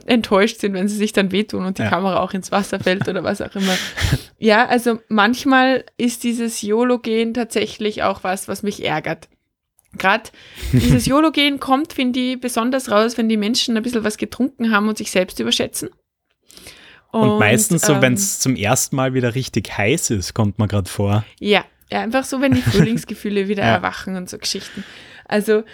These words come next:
Speaker 1: ob das ist, dass, äh, betrunkene Liebespärchen auf irgendwelche Brücken kraxeln und dann da runterfallen, ja?
Speaker 2: <laughs>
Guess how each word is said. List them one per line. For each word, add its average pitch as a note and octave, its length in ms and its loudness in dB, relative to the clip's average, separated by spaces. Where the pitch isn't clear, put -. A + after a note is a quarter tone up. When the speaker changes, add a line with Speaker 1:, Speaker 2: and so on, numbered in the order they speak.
Speaker 1:
ob A#3 240 0
das C#4 180 0
ist, - 400 0
dass, - 380 -2
äh, G#3+ 220 4
betrunkene C4+ 600 0
Liebespärchen A3+ 760 0
auf A3 120 -4
irgendwelche A#3+ 480 -4
Brücken A#3 520 -4
kraxeln G3 560 -4
und A3+ 160 -4
dann A3 120 2
da A#3+ 120 4
runterfallen, C4 640 0
ja? G#3 320 4
Speaker 2:
<laughs> - 40 -8